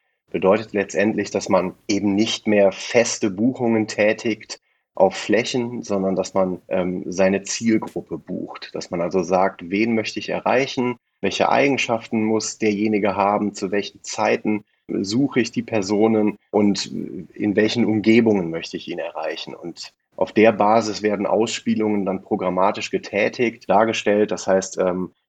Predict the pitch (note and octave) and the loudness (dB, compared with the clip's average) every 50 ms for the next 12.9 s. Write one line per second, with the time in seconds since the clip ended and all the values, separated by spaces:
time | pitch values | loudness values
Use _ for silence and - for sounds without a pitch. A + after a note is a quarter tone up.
0 | _ - G2 F#2 G2+ G#2+ G#2 - G#2 G2 G2+ G#2+ A2 - G#2 G2 - - - G2+ | _ 0 2 2 2 0 0 0 0 0 2 0 0 0 -4 -4 -4 -4 0 0
1 | F#2+ G2 F#2+ F#2+ - - _ _ - - F2+ G2+ - - - G#2 F#2 - - - | 2 2 0 -2 -6 -16 _ _ -6 -2 -2 -2 0 0 -2 -2 -2 -2 -2 -2
2 | - G2 F#2 F#2 F#2 - - - E2+ E2+ - - - - - - - - - - | -2 0 0 -2 -4 -4 -4 -4 -4 -4 -6 -8 -12 -18 -20 -12 -6 -4 -2 2
3 | - G2+ G#2+ B2+ - - B2 A#2+ B2+ C3 B2+ - - A#2 A#2 - C3+ - - A#2 | 4 4 4 6 6 6 6 6 6 6 4 2 -2 -2 0 -2 -2 0 0 0
4 | A2 A2+ A2+ A#2+ B2 A#2+ A#2+ A#2+ A#2+ B2 B2+ - G2 F#2 G2+ G2 G2 F#2+ F2+ - | 2 2 0 0 0 0 0 0 -2 -4 -8 -8 -6 -4 -2 -2 0 0 -2 -2
5 | F#3+ F#3+ - F#3 - - - - F2+ - - _ - F2 F#2+ A2 A2+ A2 A2+ A2 | -2 -2 -4 -4 -6 -4 -6 -8 -8 -8 -4 _ 2 4 4 4 4 2 0 -2
6 | A2 - - - - _ - G2 G#2 G2 F2+ G2 F#2 G2 G2+ G#2+ G#2 G2 - G2 | -6 -6 -10 -20 -12 _ -6 -4 -4 -2 -2 0 0 0 0 0 -2 -2 -2 -2
7 | G2+ A2 G#2+ - - G2+ F#2+ G#2 G2+ - - F#2+ F2+ F2+ F2+ F2+ F#2 F#2 F#2+ - | -2 -2 -2 -2 0 2 2 2 0 -2 -6 -6 -6 -6 -4 -2 0 -2 -2 -2
8 | F#2 F2+ F#2 - - F2 E2 D#2+ - - _ _ _ _ - - A2 A2 A2+ A2 | -6 -10 -10 -10 -10 -10 -10 -10 -12 -16 _ _ _ _ 0 2 2 4 4 2
9 | - - - G2+ - - F#2 F#2 F2+ F2+ F#2 F#2 F#2 F#2 G2 F2+ F#2+ F#2+ F2 F2 | 2 0 -2 -2 -2 -2 -2 -2 -2 -2 -2 0 0 0 0 -2 -4 -6 -6 -6
10 | E2+ D#2+ - - - F2 F2+ G2+ A#2+ A#2 A#2 A2 G#2+ - - - A2+ G#2 G#2 G#2 | -8 -10 -10 -10 -4 0 2 4 4 4 2 0 -2 -2 -2 -2 -2 0 0 -2
11 | - - F#2 F2 G2+ G2 - - - G2+ F#2+ - - B2+ B2 A#2 B2 B2 A#2 A#2+ | -2 0 0 -2 -2 -4 -4 0 0 0 0 4 6 6 6 6 6 4 2 2
12 | A#2 G#2+ - - - A2 G2+ G#2 G#2+ G#2 - G#2 - - G#2 G2 F#2+ - | 0 0 0 -2 -2 -2 0 0 0 -2 -4 -8 -6 -2 -2 -2 -2 -2